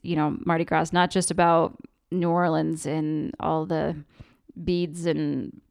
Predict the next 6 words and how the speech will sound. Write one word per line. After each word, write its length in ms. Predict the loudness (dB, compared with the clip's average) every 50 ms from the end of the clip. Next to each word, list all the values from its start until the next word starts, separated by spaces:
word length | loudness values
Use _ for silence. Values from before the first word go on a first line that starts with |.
| -10
parades 460 | -2 0 2 4 4 2 2 0 -2
and 400 | -4 -4 -2 -2 -4 -4 -6 -8 -12 -14 -20 -20 -20 -20 -20 -20 _ -6
not 360 | -2 2 4 4 4 2 2
so 240 | 2 4 6 6 6
good 260 | 8 6 6 6 4
stuff. 420 | 4 6 8 8 8 8 6 4